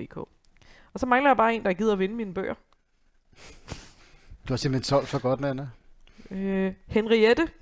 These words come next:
Speaker 1: Gøtterup, du har vundet, øh, en af hver. Øh, vi står her stadig i bøgerne. Du sender også en mail til nana snabel A tre point punktum D K. Og så har jeg faktisk fået uddelt alle præmierne. Har jeg
Speaker 2: Mhm.
Speaker 1: ikke det?
Speaker 2: Jo.
Speaker 1: Ellers må I lige rette mig, hvis jeg tager fejl.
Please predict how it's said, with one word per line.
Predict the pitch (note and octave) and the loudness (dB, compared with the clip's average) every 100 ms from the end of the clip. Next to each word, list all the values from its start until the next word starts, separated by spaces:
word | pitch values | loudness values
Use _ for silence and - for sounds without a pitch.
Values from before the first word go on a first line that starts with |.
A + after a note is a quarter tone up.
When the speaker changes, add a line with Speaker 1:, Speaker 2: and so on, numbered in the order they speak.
| - | -4
Speaker 1:
Gøtterup, | C#4+ E4 C4 - - - - - - - - | -2 2 0 0 -18 -20 -20 -20 -20 -18 -6
du | |
har | A#3+ | -4
vundet, | A3 A3+ B3 A#3 | -2 -2 -2 -2
øh, | G3+ F#3+ F3 E3+ - | -2 -2 -2 -4 -6
en | C4 | -6
af | A3 | 0
hver. | G3 - - _ _ - | 0 -2 -8 _ _ -6
Øh, | G3 F3 | -4 -4
vi | D#3+ | -6
står | - E3 | -10 -10
her | F3+ | -6
stadig | D#3+ F3 | -6 -6
i | |
bøgerne. | F3 E3+ F3 - - - - _ - | -6 -8 -12 -20 -20 -20 -20 _ -20
Du | - | -14
sender | - F3+ | -10 -6
også | F3+ A3+ | -4 -6
en | B3 | -6
mail | A3+ A3+ | -4 -4
til | A3+ | -6
nana | G#3 G3 | -8 -10
snabel | G#3+ - F3+ F#3+ | -10 -12 -10 -8
A | F3 | -8
tre | - F3 | -8 -8
point | - E3+ | -10 -16
punktum | E3 E3+ - D#3+ | -16 -18 -18 -12
D | F3 - | -12 -10
K. | E3 | -12
Og | - - - - - | -14 -16 -20 -20 -18
så | - | -6
har | A#3 | -4
jeg | A#3 | -2
faktisk | G#3+ - A3+ | -4 -6 -14
fået | - F#3+ | -8 -6
uddelt | F3 G3 B3 - | -6 -8 -8 -2
alle | D#3 E3 B3 - _ _ _ - | 0 2 0 -4 _ _ _ -10
præmierne. | D#3+ E3 B3 C#4 | -8 -6 -8 -6
Har | - C4 | 0 0
jeg | D#3 | 0
Speaker 2:
Mhm. | D3+ | -4
Speaker 1:
ikke | F3+ | -4
det? | D#4+ - _ _ - | -6 -12 _ _ -8
Speaker 2:
Jo. | E3+ - - _ - - - | -8 -8 -20 _ -20 -20 -16
Speaker 1:
Ellers | - F#3+ G#3+ | -10 -10 -8
må | G#3 | -6
I | |
lige | F3+ G3+ G3+ | -4 -4 -2
rette | D#3 - | -4 -4
mig, | A3 G3 | -12 -12
hvis | F#3 - | -12 -10
jeg | F3+ | -10
tager | - E3+ D#3+ D3+ - | -10 -12 -12 -14 -12
fejl. | E3+ - | -10 -10